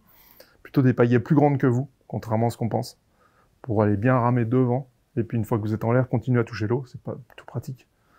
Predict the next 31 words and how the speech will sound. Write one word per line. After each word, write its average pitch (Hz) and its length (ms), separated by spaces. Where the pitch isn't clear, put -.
Parce 117 200
qu'une 117 200
pagaie 117 280
courte, - 300
en 120 80
fait, 139 220
elle 117 140
vous 107 140
fait 147 200
vous 120 160
pencher. 135 440
Les 113 120
planches 147 240
sont 123 100
assez 117 240
épaisses 135 300
quand 117 100
même, 101 180
donc 123 180
elle 117 80
vous, 113 240
une 123 100
pagaie 120 280
courte, 151 260
ça - 180
va 110 140
vous 117 160
obliger 131 280
à 135 60
vous 120 140
pencher. 135 400